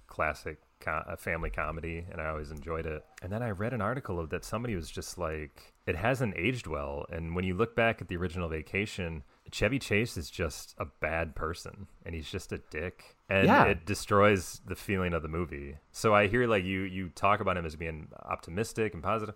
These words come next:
Speaker 1: and, like, I think that's what they, like, they're trying to say, like, Ramis kinda pulled that over on you, but he's actually a horrible person, and it's a very dark movie, and it's not as good as people think it is. But I don't necessarily agree with that. I still think it's very funny,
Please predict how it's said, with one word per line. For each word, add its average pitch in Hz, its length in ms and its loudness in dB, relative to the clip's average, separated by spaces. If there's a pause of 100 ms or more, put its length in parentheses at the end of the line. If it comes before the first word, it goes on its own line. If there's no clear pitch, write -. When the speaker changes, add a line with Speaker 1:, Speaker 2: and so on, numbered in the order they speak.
(160)
Speaker 1:
and, 87 340 -4 (380)
like, 82 300 0
I 85 80 -4
think 104 260 -2
that's 95 220 2
what 92 140 0
they, 87 120 2
like, 82 240 0 (220)
they're 95 120 2
trying 104 260 4
to - 20 0
say, 104 200 2
like, 85 440 0 (200)
Ramis 95 420 2
kinda 92 220 2
pulled 107 300 2
that 76 140 4
over 95 320 4
on 76 160 -4
you, 73 240 -8
but 80 120 -6
he's 80 160 -6
actually 147 400 -2
a 92 60 2
horrible 104 440 0
person, 78 640 -2
and 80 140 -6
it's 78 200 -6
a 90 40 0
very 90 500 0
dark 80 420 -2
movie, 73 420 -8 (140)
and 78 120 -4
it's - 160 -8
not 85 240 2
as 80 120 -2
good 80 220 -4
as 71 100 -8
people 78 240 -6
think 76 240 -10
it 78 80 -6
is. 73 240 -8 (160)
But 113 160 8
I 170 80 12
don't 156 280 6
necessarily 113 320 4
agree 107 200 4
with 143 80 2
that. 131 80 8
I 107 60 8
still - 180 -2
think 104 120 2
it's 82 100 -2
very 82 160 -2
funny, 76 460 -6